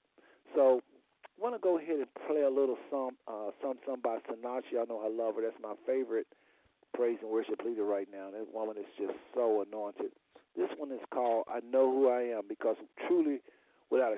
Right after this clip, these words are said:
shadow of doubt, we know we are Yisrael. We are the people of that Bible. That Bible is not just an ancient book collecting dust on your coffee table. That, that is your family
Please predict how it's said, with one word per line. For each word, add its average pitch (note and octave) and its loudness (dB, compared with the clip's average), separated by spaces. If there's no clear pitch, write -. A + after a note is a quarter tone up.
shadow C3 2
of A#2 -2
doubt, G#2+ 0
we C3 -4
know B2 4
we A2+ 2
are G#2 0
Yisrael. G#2 -4
We B2 2
are A#2+ 2
the A2+ -2
people B2+ -2
of A#2 -2
that A#2 -4
Bible. A2+ 0
That - -10
Bible C3 0
is B2 -4
not B3+ -6
just B3+ -4
an B2 -10
ancient B2+ -10
book B2+ 4
collecting B2 -2
dust B2 0
on A#2+ -4
your G#2+ -2
coffee B2+ 0
table. G#2 -4
That, A2+ -4
that C3 0
is A#2 -2
your A2 6
family B2 -6